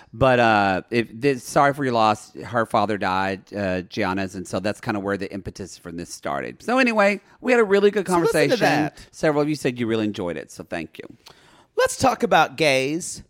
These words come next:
Speaker 1: Let's talk about
Speaker 2: Valent-, Valentine.
Speaker 1: I'm gonna tell you this right now. Already, I'm already making a
Speaker 2: And
Speaker 1: disclaimer.
Speaker 2: Carlos.
Speaker 1: Y'all, now look. I know this is a big plot point, and I still can't believe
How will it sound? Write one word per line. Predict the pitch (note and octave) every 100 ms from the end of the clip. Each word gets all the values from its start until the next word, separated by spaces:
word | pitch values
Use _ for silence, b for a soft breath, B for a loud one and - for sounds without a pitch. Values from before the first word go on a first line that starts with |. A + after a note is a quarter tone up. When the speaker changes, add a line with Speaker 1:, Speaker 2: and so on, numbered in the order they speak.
| -
Speaker 1:
Let's | A#2 A#2+
talk | - C3+ C#3
about | D3 D3 D3+ D3+ - b b b b b b b -
Speaker 2:
Valent-, | D#3 G3 G#3 F3+ C#3
Valentine. | F3 F#3+ G3 D3 A2 F#2+ F#2+ _ _ _ _ _ -
Speaker 1:
I'm | - F3+
gonna | F3
tell | E3+ B2+
you | A2
this | F#2+ -
right | F2+ -
now. | D2+ B1+ G#1+ - _ _ _ _
Already, | - D3 D3 C3 -
I'm | C#3
already | D3+ C3+ B2
making | A#2+ A#2
a | A2
Speaker 2:
And |
Speaker 1:
disclaimer. | G2+ G2 B2 G#2 C3+
Speaker 2:
Carlos. | A#2 D#2+ - - B B B B B -
Speaker 1:
Y'all, | F3+ G3+ G3 G3 G#3+ b b _
now | - E3 D#3+
look. | D3+ D#3 B2+ - - - _ _ _ _ _ _ _ _ _ _ _ _ _ _ _ _ _ _ -
I | D#3+
know | F3+ A3
this | A3 F#3+
is | F#3+ E3+
a |
big | D3 D3+
plot | - C#3+ C3
point, | - B2+ A#2+ -
and | C3+
I | B2+
still | C#3 - G#3 G#3+
can't | G3+ G3+ F#3
believe | E3 D#3 C#3 A2 G#2+